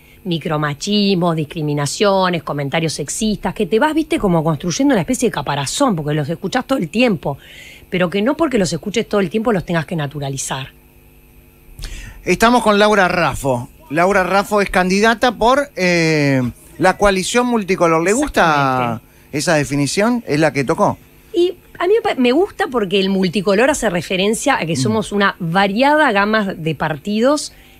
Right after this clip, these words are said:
Speaker 1: que tenemos un montón de objetivos comunes, que tenemos una manera similar de mirar y de construir un modelo de gobierno, pero que también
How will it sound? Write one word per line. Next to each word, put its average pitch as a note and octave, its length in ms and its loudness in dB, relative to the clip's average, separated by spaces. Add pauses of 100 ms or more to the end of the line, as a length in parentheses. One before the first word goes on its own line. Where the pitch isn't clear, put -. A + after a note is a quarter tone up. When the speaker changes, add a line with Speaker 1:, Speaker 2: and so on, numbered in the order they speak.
(140)
Speaker 1:
que F#3 580 0
tenemos A3+ 400 0
un A3 100 0
montón G3+ 320 0
de A#3 60 2
objetivos F3+ 760 -2 (300)
comunes, B3+ 500 2
que G3 80 -6
tenemos E3+ 400 -4
una F3 160 -2
manera E3+ 540 0 (180)
similar F3 640 0
de F#3+ 100 2
mirar E3 480 0 (320)
y D#3 100 -4
de D3 80 -4
construir E3 520 -4
un D#3 220 -2
modelo D#3 340 2
de E3 80 2
gobierno, C4+ 560 2 (140)
pero E4+ 220 -2
que E4+ 120 -6
también B3+ 460 0